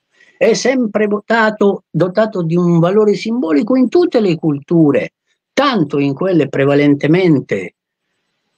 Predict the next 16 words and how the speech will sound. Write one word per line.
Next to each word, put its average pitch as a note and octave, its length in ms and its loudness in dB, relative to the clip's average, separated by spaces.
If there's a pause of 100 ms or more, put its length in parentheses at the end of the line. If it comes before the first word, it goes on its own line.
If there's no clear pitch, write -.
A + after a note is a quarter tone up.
(800)
vegetariane G#3+ 1000 -2
quanto C#4+ 520 -2
in F3+ 160 0
quelle F#3+ 480 -2
prevalentemente D3+ 1040 0
carnivore, C#3 840 2
perché B2 380 -10
ci - 180 -4
sono E3 320 2
poi E3 240 2
mangiatori D3 720 0
di C3 160 -6
carne, D#3+ 600 -4
i C3+ 80 -4
mangiatori D3 680 2
di C#3 160 -6